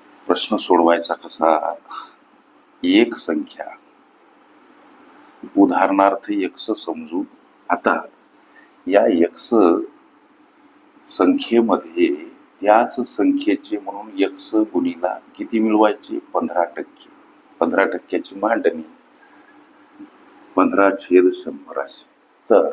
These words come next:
गणित म्हणते शेहेचाळीस ही संख्या प्राप्त होते. हे समीकरण स्वरूप फक्त मांडता यावं. एक संख्या एक्स या संख्येमध्ये त्याच संख्येचे पंधरा टक्के, ती संख्या एक्स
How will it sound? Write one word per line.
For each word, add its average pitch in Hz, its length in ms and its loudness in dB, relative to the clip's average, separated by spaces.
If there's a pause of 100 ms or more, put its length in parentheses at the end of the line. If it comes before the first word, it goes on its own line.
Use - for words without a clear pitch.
(1120)
गणित 101 400 4
म्हणते 127 360 2
शेहेचाळीस 87 800 0
ही 87 80 -4
संख्या - 400 -16
प्राप्त - 360 -10
होते. - 240 -14 (800)
हे 101 100 2
समीकरण 101 600 0
स्वरूप 104 420 -2
फक्त - 240 -12
मांडता 85 480 -4
यावं. - 1000 -4
एक 90 120 0
संख्या 90 500 2
एक्स - 260 -4 (180)
या 87 200 0
संख्येमध्ये 80 640 -12 (180)
त्याच 123 400 2
संख्येचे - 640 -6 (160)
पंधरा 87 280 -2 (120)
टक्के, - 320 -12 (1800)
ती 104 100 4
संख्या 95 540 2
एक्स - 260 -4